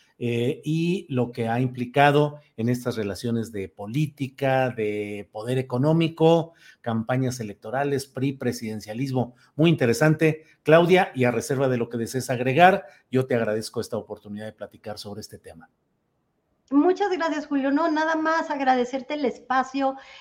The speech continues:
Speaker 2: en viernes, el que invitemos a la gente a comprar prensa, que no nos conformemos con lo que se piratea, porque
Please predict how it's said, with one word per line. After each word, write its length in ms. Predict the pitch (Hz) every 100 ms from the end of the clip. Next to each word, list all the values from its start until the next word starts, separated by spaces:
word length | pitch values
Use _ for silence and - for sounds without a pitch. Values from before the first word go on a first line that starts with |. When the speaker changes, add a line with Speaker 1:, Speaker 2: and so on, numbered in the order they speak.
| -
Speaker 2:
en 220 | 233 240
viernes, 800 | 233 269 269 269 269 277 277 - -
el 200 | 233 226
que 100 | 240
invitemos 520 | 233 226 269 269 277
a 60 | 262
la 100 | 247
gente 320 | - 254 269
a 120 | 262
comprar 480 | 247 233 247 269 262
prensa, 640 | 269 262 254 262 269 269 - - _
que 400 | - 240 240 233
no 160 | 240 294
nos 140 | 330 -
conformemos 680 | 294 262 254 277 285 285 285
con 220 | 240 233
lo 160 | 226
que 400 | - 220 214 220 - _
se 220 | _ 254
piratea, 760 | 247 262 226 - 262 262 269 269
porque 640 | 240 220 240 220 214 -